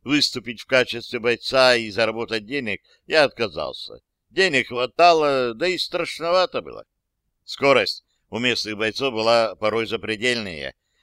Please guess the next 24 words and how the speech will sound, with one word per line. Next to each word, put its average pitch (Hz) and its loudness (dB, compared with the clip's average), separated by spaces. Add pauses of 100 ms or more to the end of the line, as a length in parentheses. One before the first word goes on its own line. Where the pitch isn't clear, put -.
Явно 117 2
без 107 -2
магии 110 -2
не 107 -4
обошлось, 110 -4 (300)
а 120 2
мне 117 -2
уже 92 -10
не 110 -4
двадцать. 123 -2 (640)
Хотя 117 2
по 113 -2
состоянию 110 -4
здоровья 104 -4 (420)
я 170 6
чувствовал 117 -6
себя 107 -2
великолепно 143 -4
и 69 -14
молодо, 131 0
всё - -2
же 131 -4
магия. 110 -4 (420)
Магия. 135 -2